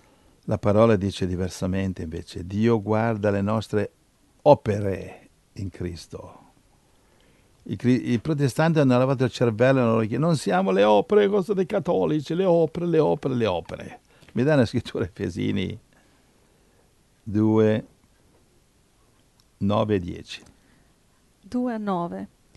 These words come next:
Speaker 2: "Non in virtù di opere, affinché nessuno se ne vanti."
Speaker 1: E si fermano lì, i protestanti si fermano lì. C'è legge anche l'otto già, eh.
Speaker 2: "Infatti è per grazia che siete stati salvati mediante la fede,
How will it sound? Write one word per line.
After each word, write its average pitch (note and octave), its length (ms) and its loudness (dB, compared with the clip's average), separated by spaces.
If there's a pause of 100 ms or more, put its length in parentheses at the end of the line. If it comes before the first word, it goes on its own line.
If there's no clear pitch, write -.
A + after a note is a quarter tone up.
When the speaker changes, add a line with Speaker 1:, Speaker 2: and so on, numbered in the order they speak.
(240)
Speaker 2:
"Non C4 240 -2
in F4 120 -6
virtù A#3+ 260 -4
di G3 140 0
opere, F#3 440 -2
affinché G#3 380 -10
nessuno A3+ 380 -6
se G#3+ 140 -10
ne F3+ 100 -8
vanti." F3 420 -8
Speaker 1:
E D#3+ 80 2
si - 160 0
fermano G#2+ 440 2
lì, G#2+ 180 2
i - 520 -12
protestanti F2+ 720 -6
si - 180 -6
fermano E2+ 420 -8
lì. F2 200 -16 (760)
C'è - 140 0
legge A2 240 4
anche F#2+ 160 -2
l'otto D#2+ 320 -2
già, - 180 -14
eh. F2+ 120 -16 (440)
Speaker 2:
"Infatti A#3+ 380 -6
è G#3 80 -2
per F#3 200 -10
grazia B3 640 -4
che A3 160 -6
siete F#3+ 260 -8
stati G#3+ 420 -6
salvati F#3 760 -6
mediante G#3+ 580 -4
la G3 140 -2
fede, F3 560 -4